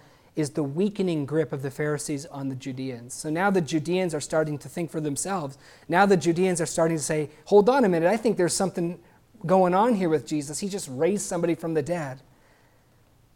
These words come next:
And so we see the Pharisees' weakening grip. The raising of Lazarus was so extraordinary, and it was such clear evidence of Jesus' divine power and of his credentials,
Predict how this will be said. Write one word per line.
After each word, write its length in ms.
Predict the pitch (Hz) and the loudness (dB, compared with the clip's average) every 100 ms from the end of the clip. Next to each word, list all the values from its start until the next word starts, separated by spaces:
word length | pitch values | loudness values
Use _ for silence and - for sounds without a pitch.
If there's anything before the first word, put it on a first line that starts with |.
| _ _ _ _ _ _ _ _ _ _ _ _ | _ _ _ _ _ _ _ _ _ _ _ _
And 160 | 160 156 | 0 2
so 460 | 175 156 151 147 - | 6 6 6 2 -2
we 140 | 156 151 | 0 2
see 240 | - 180 | 2 2
the 80 | 156 | 2
Pharisees' 640 | - 170 175 - 151 135 | 4 6 6 4 0 0
weakening 480 | 147 170 156 151 131 | -2 -2 -2 -2 -4
grip. 420 | 139 147 139 - - _ _ _ _ _ _ - - _ _ | -4 -6 -8 -12 -20 _ _ _ _ _ _ -20 -20 _ _
The 60 | 156 | 6
raising 340 | 180 208 214 | 10 10 8
of 140 | 185 151 | 6 6
Lazarus 500 | 175 196 185 185 175 | 8 8 6 4 2
was 140 | 151 | -2
so 220 | - 185 | 4 4
extraordinary, 1000 | 170 - - - 170 180 175 175 185 208 226 | 4 0 -2 2 4 4 2 0 0 0 -2
and 120 | 165 | -2
it 40 | |
was 140 | 156 - | 0 -2
such 320 | 190 170 - | -2 -4 -10
clear 500 | - - 202 202 208 | -12 -2 4 4 2
evidence 640 | 180 175 170 151 160 - - _ _ _ _ _ | -2 -2 -2 -4 -6 -10 -12 _ _ _ _ _
of 240 | 156 160 135 | 2 2 2
Jesus' 600 | 170 180 170 - 160 139 131 - | 0 0 0 -2 -2 -4 -10 -4
divine 480 | 151 170 170 185 165 | 2 4 4 2 -2
power 560 | - 165 165 170 170 - | -4 0 2 2 -2 -6
and 200 | 165 165 160 | -6 -4 -2
of 180 | 160 | -4
his 200 | 143 147 | -4 -10
credentials, 920 | - - 143 151 156 - 143 135 - | -12 -12 -8 -4 -4 -6 -12 -10 -12